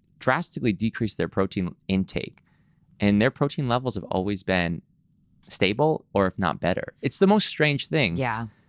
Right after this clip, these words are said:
Speaker 1: But you have to also think is, like, if you're eating something that is toxic and your body is, you know,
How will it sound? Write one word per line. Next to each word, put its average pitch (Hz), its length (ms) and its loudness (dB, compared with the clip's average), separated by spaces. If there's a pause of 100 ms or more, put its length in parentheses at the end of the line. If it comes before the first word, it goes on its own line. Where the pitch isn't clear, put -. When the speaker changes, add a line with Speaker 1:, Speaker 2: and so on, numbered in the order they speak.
(160)
Speaker 1:
But 127 200 4
you 139 100 0
have 151 100 0
to 151 80 2
also 123 280 2
think 131 300 -4
is, 87 160 -2
like, 85 240 2
if - 100 -6
you're 107 220 0
eating 101 240 -2
something 92 200 -4
that 73 100 -2
is - 100 -6
toxic - 580 -6
and 87 120 -6
your 80 80 -4
body 82 440 0
is, 80 260 -8 (420)
you 101 100 -4
know, 78 300 0